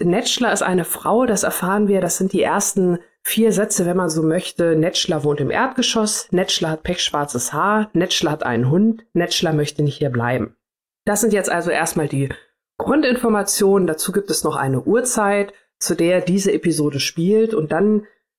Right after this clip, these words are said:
wie so eine Aufblende, muss man sich das vorstellen, fängt Netschla an zu erzählen, ja, über ihr Kapitel hinweg sozusagen, erzählt, äh,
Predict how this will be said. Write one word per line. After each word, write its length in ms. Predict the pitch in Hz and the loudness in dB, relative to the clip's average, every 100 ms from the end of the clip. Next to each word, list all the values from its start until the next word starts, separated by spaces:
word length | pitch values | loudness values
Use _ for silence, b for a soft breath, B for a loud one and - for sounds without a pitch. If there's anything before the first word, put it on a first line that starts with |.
| _ | _
wie 140 | 190 226 | 0 2
so 120 | 208 | 2
eine 280 | 175 165 - | 2 0 0
Aufblende, 460 | 202 - 190 185 | -2 0 2 2
muss 180 | 180 180 | 0 0
man 120 | 175 | -2
sich 120 | 160 | -2
das 180 | - 160 | -2 -4
vorstellen, 600 | - 165 160 - 156 156 151 | -2 -2 -2 0 0 0 0
fängt 360 | - 175 160 | -2 -4 0
Netschla 460 | 160 160 - - 156 | 0 0 0 0 0
an 240 | 147 180 | 0 0
zu 180 | - - | 0 -2
erzählen, 720 | 139 - - 151 180 180 170 170 _ _ _ - | -2 -2 0 2 2 0 0 -4 _ _ _ -2
ja, 160 | 135 - | -2 0
über 180 | 185 185 | 0 2
ihr 140 | 165 | 2
Kapitel 400 | 165 151 202 170 | -2 -4 -2 2
hinweg 360 | 143 139 170 - | 2 0 0 -2
sozusagen, 720 | 160 156 147 139 139 143 139 | -2 -2 -2 -2 0 0 -2
erzählt, 680 | - 156 - 175 175 170 - | -2 -2 0 0 0 0 0
äh, 180 | 110 | 0